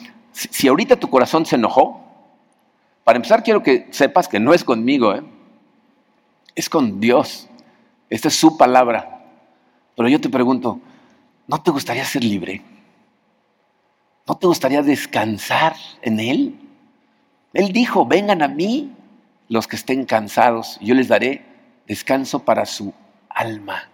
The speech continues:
Eso es lo que necesitamos. Entonces, ¿quieres ser libre financieramente hablando? Tienes que ser consciente de estas tres cosas.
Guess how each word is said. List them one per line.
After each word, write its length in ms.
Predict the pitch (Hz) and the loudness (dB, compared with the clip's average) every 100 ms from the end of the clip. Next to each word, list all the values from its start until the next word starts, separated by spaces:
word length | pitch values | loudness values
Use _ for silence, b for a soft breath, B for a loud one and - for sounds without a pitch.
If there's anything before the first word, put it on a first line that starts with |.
| _ _ _ _ _ _ _ _ - | _ _ _ _ _ _ _ _ -8
Eso 160 | 147 | -6
es 60 | 156 | -4
lo 80 | 123 | -6
que 100 | 120 | -4
necesitamos. 920 | 110 101 104 151 151 127 120 - - _ _ _ _ _ _ _ _ _ _ _ _ | -6 -6 -6 -4 -4 -6 -10 -18 -20 _ _ _ _ _ _ _ _ _ _ _ _
Entonces, 460 | - 120 113 - - _ _ _ _ | -10 -6 -8 -10 -18 _ _ _ _
¿quieres 260 | - 156 139 | 0 0 2
ser 180 | 151 123 | -2 2
libre 540 | 127 143 139 151 175 - - _ _ | 4 4 4 -2 -6 -14 -20 _ _
financieramente 840 | - 123 117 113 139 127 127 123 | -6 -2 -2 -2 -2 -2 -4 -4
hablando? 500 | 120 117 120 123 - - _ _ _ _ _ _ _ | -2 0 -2 -4 -8 -14 _ _ _ _ _ _ _
Tienes 300 | - 117 113 | -4 -2 -2
que 80 | 104 | -8
ser 240 | - 120 | -2 -2
consciente 500 | 110 107 - 113 110 | -2 -8 -4 -6 -4
de 60 | 107 | -6
estas 280 | 101 104 - | -6 -10 -8
tres 200 | 110 - | -10 -8
cosas. 540 | 110 98 92 - - | -8 -8 -12 -18 -20